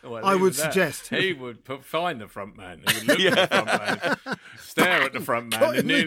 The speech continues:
Speaker 2: again.
Speaker 1: kill the front man every time.
Speaker 2: That's what I
Speaker 1: And
Speaker 2: mean.
Speaker 1: the,
Speaker 2: It was
Speaker 1: I mean,
Speaker 2: really
Speaker 1: that
Speaker 2: good.
Speaker 1: player, um, uh,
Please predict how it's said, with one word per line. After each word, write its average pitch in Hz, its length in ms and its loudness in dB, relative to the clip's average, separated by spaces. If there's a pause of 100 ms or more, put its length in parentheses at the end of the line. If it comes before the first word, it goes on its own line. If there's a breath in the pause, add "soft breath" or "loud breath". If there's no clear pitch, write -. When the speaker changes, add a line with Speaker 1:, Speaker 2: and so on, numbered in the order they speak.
Speaker 2:
again. 185 160 4
Speaker 1:
kill 165 160 -2
the 139 80 -6
front 143 300 -6
man 147 180 -4
every 147 240 -6
time. 160 440 -10 (360 loud breath)
Speaker 2:
That's 240 200 -10
what 277 100 -6
I - 20 -2
Speaker 1:
And 269 80 -2
Speaker 2:
mean. 285 100 2
Speaker 1:
the, 269 120 2
Speaker 2:
It 196 80 2
was 175 100 0
Speaker 1:
I 180 60 0
mean, 254 80 0
Speaker 2:
really 262 180 0
Speaker 1:
that 202 80 -6
Speaker 2:
good. 175 220 0
Speaker 1:
player, 113 140 -6
um, 139 460 -8
uh, 151 100 -10